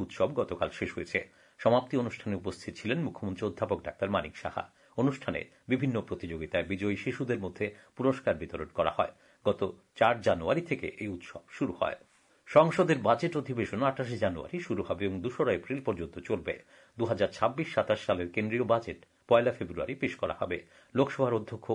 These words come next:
ওম বিরলা গতকাল নতুন দিল্লিতে এক সাংবাদিক সম্মেলনে জানিয়েছেন, বাজেট উপস্থাপনের প্রক্রিয়া পয়লা ফেব্রুয়ারি নিম্নকক্ষে সকাল এগারোটায় শুরু হবে। এর আগে সংসদ বিষয়ক মন্ত্রী কিরেন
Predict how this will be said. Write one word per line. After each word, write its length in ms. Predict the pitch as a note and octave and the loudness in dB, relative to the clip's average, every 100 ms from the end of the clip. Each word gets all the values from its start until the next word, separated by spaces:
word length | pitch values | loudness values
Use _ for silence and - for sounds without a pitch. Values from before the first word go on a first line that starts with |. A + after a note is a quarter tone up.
| - | 0
ওম 100 | C3 | 0
বিরলা 320 | A2 D#2+ D2+ - - _ | 0 -2 -4 -4 -10 _
গতকাল 320 | G#2+ G#2+ C3+ G#2 | 2 4 2 2
নতুন 320 | G2 A2 C#3 C#3 | 0 -2 -2 0
দিল্লিতে 300 | C3 A2+ - | 0 -2 0
এক 140 | D#2+ - | -2 0
সাংবাদিক 440 | F2 E2 F2+ C#3 | -4 -2 -4 -4
সম্মেলনে 440 | - A2+ G#2+ F#2 E2+ | -6 -4 -2 -2 -2
জানিয়েছেন, 420 | D#2+ D2+ - D3+ - _ - | -4 -4 -4 -4 -4 _ 2
বাজেট 320 | G2+ A2+ C3+ | 4 4 0
উপস্থাপনের 600 | C3 A#2+ - - - F#2 | -2 -4 -2 -4 -2 -6
প্রক্রিয়া 400 | F2 F2 - A2+ C3+ - _ | -6 -8 -2 -2 -2 -8 _
পয়লা 240 | - A#2 B2 | 4 4 4
ফেব্রুয়ারি 420 | B2 A2+ G#2+ G2+ | -2 0 0 0
নিম্নকক্ষে 600 | G2 G#2+ B2 C3+ A#2+ - A2+ | -2 -2 -4 -2 -4 -4 -2
সকাল 280 | G#2 - E2+ | -2 0 0
এগারোটায় 400 | D2+ D2 D2+ D2+ | 0 -2 -2 -4
শুরু 220 | - G2 | -4 -4
হবে। 220 | - A2+ E3+ - _ | -2 -2 -2 -8 _
এর 120 | B2 C#3 | 2 2
আগে 200 | G#2+ E2+ - - | 2 -6 -10 2
সংসদ 360 | B2+ A#2+ C3 | 2 4 0
বিষয়ক 340 | G#2 G2+ F#2+ E2+ | -2 -2 -2 -2
মন্ত্রী 240 | F2 E2+ | -4 -4
কিরেন 320 | F2 B2+ B2+ | -6 0 2